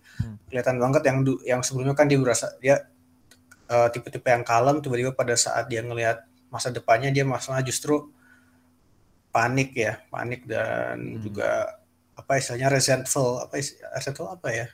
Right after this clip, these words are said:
Speaker 2: Ya menyalahkan ibunya juga kan
Speaker 1: Iya,
Speaker 2: terhadap
Speaker 1: betul.
Speaker 2: kondisi dia sekarang dan kondisi dia ke depan seperti apa. Ya baguslah transisinya sih.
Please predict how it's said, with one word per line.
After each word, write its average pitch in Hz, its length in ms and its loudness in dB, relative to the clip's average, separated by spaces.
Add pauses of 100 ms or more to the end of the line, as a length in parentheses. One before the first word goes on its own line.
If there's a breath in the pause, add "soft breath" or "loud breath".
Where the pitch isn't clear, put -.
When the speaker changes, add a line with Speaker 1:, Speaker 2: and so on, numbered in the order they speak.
(180)
Speaker 2:
Ya 127 140 -8 (100)
menyalahkan 127 480 2 (560)
ibunya 127 320 -2
juga 139 320 2
kan 160 160 -2 (420 loud breath)
Speaker 1:
Iya, 117 320 10
Speaker 2:
terhadap 123 240 4
Speaker 1:
betul. 131 140 4
Speaker 2:
kondisi 95 320 2
dia 120 160 0
sekarang 117 480 -2 (480)
dan 120 240 -4 (160)
kondisi 127 300 -6
dia 117 100 -4
ke 120 80 -6
depan 120 240 -6
seperti - 400 -6
apa. - 400 -10 (800)
Ya 120 340 0 (440)
baguslah 135 380 4
transisinya 131 680 2
sih. 135 240 -4